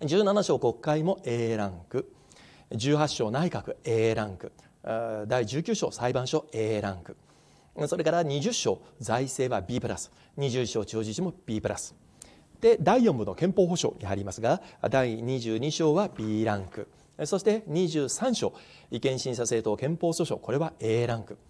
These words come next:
最後に二十四章、憲法改正はビーランク。まあ、大まかそんなメリハリ付けでやっていきますということにしますね。で、中心は、あ、最初の総論のところと、それから人権のところを中心に見ていきます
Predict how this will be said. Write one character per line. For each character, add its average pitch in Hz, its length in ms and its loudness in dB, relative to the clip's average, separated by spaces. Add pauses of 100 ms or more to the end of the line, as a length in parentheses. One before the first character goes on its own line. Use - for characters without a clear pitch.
(320)
最 240 160 2
後 240 80 4
に 170 80 4
二 151 80 2
十 135 120 2
四 131 100 2
章、 110 140 0
憲 117 180 -4
法 101 120 2
改 107 200 -4
正 120 140 -2
は 180 120 -2
ビ 101 320 -6
ー - 20 -6
ラ 90 120 -8
ン 85 120 -14
ク。 127 160 -10 (280)
ま 98 80 2
あ、 - 40 -8
大 120 160 2
ま 113 140 -2
か 110 180 -4
そ - 140 -4
ん 165 160 -4
な 196 180 -2 (300)
メ 95 140 -2
リ 92 80 -4
ハ 90 120 -6
リ 92 120 -6
付 98 220 -10
け 92 40 -10
で 127 140 0
や 90 100 -4
っ - 40 -14
て - 240 -12
い 95 60 -12
き - 120 -16
ま 131 100 -6
す 170 240 0
と 170 140 -6
い - 20 -6
う 101 40 -6
こ 127 100 -6
と 202 80 0
に 175 180 -4
し - 140 -14
ま - 60 -12
す - 100 -10
ね。 190 160 0 (960)
で、 180 80 6
中 156 160 6
心 143 220 2
は、 123 160 6 (260)
あ、 98 160 0
最 101 180 2
初 127 120 0
の 147 100 2
総 107 240 2
論 95 220 -2
の 92 80 -8
と 95 100 -8
こ 110 80 -2
ろ 127 100 4
と、 107 120 0
そ 104 120 -2
れ 110 80 -2
か 160 100 -4
ら 139 100 -4
人 110 200 -4
権 151 140 0
の - 140 -10
と 165 80 -2
こ 269 80 -6
ろ - 20 -4
を 208 60 -4
中 117 100 -4
心 101 140 -8
に 107 60 -6
見 135 60 -8
て 196 60 0
い 170 80 0
き 165 80 -10
ま 160 120 -2
す - 60 -12